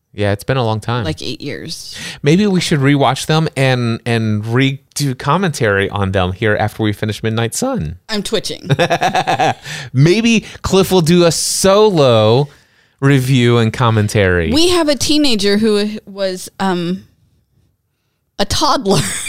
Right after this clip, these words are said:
Speaker 2: <laughs> when we started into this Twilight world, who has said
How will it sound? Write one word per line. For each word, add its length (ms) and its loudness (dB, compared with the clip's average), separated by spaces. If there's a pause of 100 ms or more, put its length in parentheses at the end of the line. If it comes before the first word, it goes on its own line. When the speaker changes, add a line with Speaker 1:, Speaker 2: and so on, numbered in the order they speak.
(420)
Speaker 2:
<laughs> 880 -2
when 460 0 (200)
we 540 0 (400)
started 520 0
into 320 -2
this 260 -6 (880)
Twilight 500 0
world, 420 -2 (520)
who 160 -6
has 180 -2
said 560 -2